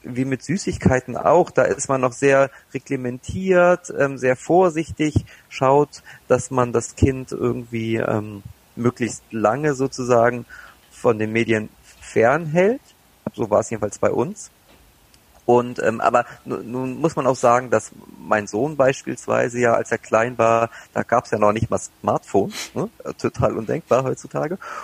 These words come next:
Und, ähm, aber als natürlich dann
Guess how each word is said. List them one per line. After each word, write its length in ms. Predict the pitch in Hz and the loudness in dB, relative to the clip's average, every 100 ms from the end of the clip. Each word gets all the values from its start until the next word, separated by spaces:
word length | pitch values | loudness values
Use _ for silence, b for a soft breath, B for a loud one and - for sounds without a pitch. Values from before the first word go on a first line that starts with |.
| B - | B 2
Und, 260 | 135 151 | 2 2
ähm, 300 | - 135 143 B B | 2 2 0 B B
aber 240 | 139 147 139 B | 0 2 0 B
als 240 | 143 180 | 0 2
natürlich 420 | 170 - 185 170 - | -2 -2 0 -2 0
dann 300 | 160 151 147 | 0 0 -2